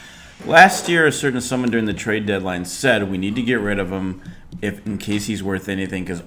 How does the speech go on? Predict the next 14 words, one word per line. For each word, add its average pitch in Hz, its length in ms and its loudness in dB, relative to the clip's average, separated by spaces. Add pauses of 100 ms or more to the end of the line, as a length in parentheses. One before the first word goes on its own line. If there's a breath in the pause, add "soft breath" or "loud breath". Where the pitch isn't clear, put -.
all 107 240 0
he'll 107 140 -4
do 95 200 -4
is 85 120 -6
get 85 200 -6
hurt." 78 380 -10 (1600 soft breath)
Uh, - 280 -8
yeah. - 100 -12 (1000 loud breath)
I 92 40 -4
guess 90 340 -4 (100)
that's, - 480 -6 (360)
was 71 140 -12
pretty 69 300 -8
accurate. 67 420 -10